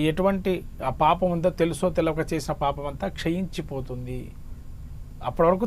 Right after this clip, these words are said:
తెలుసు తెలియక చేస్తుంటారు, అవన్నీ క్షయించిపోతాయి. ఇప్పుడు ప్రయాగరాజ్ వెళ్తున్నారండి, సపోజ్ ప్రయాగరాజ్ ఎప్పుడైతే వె-, మనం వెళ్తున్నామో అక్కడ వెళ్ళంగానే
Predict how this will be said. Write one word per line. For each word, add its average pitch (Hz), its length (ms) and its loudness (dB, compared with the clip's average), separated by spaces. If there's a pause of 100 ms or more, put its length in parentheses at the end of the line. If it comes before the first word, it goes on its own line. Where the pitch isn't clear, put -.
తెలుసు 190 300 2 (120)
తెలియక 190 300 4 (120)
చేస్తుంటారు, 175 580 0 (180)
అవన్నీ 185 320 2
క్షయించిపోతాయి. 165 680 -2 (440)
ఇప్పుడు 165 240 0
ప్రయాగరాజ్ 202 500 10
వెళ్తున్నారండి, 156 600 -4 (140)
సపోజ్ 147 300 -4 (600)
ప్రయాగరాజ్ 196 680 10
ఎప్పుడైతే 185 300 2 (100)
వె-, 151 180 2
మనం 165 180 0
వెళ్తున్నామో 151 540 -2 (460)
అక్కడ 185 160 8 (100)
వెళ్ళంగానే 202 440 4